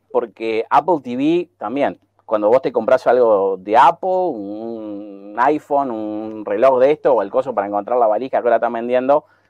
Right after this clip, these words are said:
te regalan la suscripción, pero la mayoría de la gente no, no lo usa, así que, am, esto no cuenta. Y de los más chicos que tenemos por acá,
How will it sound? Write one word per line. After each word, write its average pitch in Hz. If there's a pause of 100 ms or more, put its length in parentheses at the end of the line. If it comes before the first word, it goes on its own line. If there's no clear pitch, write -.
(220)
te 143
regalan 165
la 131
suscripción, 156
pero 120
la 110
mayoría 120
de 127
la 113
gente 117
no, 117
no 123
lo 123
usa, 135 (160)
así 110
que, 127 (640)
am, 80 (240)
esto 127
no 110
cuenta. 98 (600)
Y 160
de 170
los 180
más 269
chicos 180 (800)
que 117
tenemos 127
por 156
acá, 139